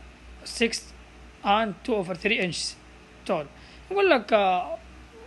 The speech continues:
الديكورات في، في، في، في مخزن، ديكورات، صناديق ديكورات، هي على الشلف، على ال-، آه، شو اسمه ده، ال-، ال-، ال-، الدرج اللي هو ال-، الرفوف. إذا كان كل صندوق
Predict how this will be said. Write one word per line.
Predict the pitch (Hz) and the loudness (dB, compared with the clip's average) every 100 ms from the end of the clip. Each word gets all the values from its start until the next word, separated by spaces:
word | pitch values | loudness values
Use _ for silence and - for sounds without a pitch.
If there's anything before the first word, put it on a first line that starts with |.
| 381 | -6
الديكورات | 247 196 233 240 254 233 | -4 0 2 4 4 4
في، | - 214 190 | 2 -2 -2
في، | 170 185 170 | -4 -6 -6
في، | 185 175 170 165 | -6 -4 -4 -6
في | 160 - | -10 -2
مخزن، | 202 226 180 202 349 - - - - - - - - - | -2 0 2 2 2 -6 -20 -20 -20 -20 -20 -20 -16 -6
ديكورات، | 190 175 214 202 | -4 2 2 2
صناديق | 202 185 202 | 2 0 0
ديكورات، | 185 170 190 208 311 - - - - - - | -2 -2 2 2 2 -2 -12 -20 -20 -18 0
هي | 247 | 4
على | 185 185 175 160 151 - 202 | 4 6 4 2 -4 -6 -4
الشلف، | - 240 226 - | 0 0 0 2
على | 175 175 | 2 2
ال-، | 160 | -2
آه، | 165 151 - - - | -4 -6 -6 -6 -8
شو | - | -10
اسمه | 202 190 | -6 0
ده، | 185 233 294 - - - - | 4 4 2 -14 -20 -12 0
ال-، | 190 175 - | 0 0 -4
ال-، | 180 185 | -4 -4
ال-، | 196 196 185 196 254 381 403 392 370 | -4 -4 -4 -2 -2 -2 -4 -2 0
الدرج | 359 381 359 233 | 0 2 2 4
اللي | 220 208 208 | 2 4 4
هو | 247 226 | 4 2
ال-، | 208 196 202 214 | 0 0 2 2
الرفوف. | 208 233 214 226 277 - - - - - - - - | 2 2 2 2 2 -10 -20 -20 -20 -20 -20 -14 0
إذا | 220 226 | 4 4
كان | 226 320 302 | 4 0 0
كل | 320 339 | 0 -2
صندوق | - 254 220 233 302 | 0 -2 0 0 0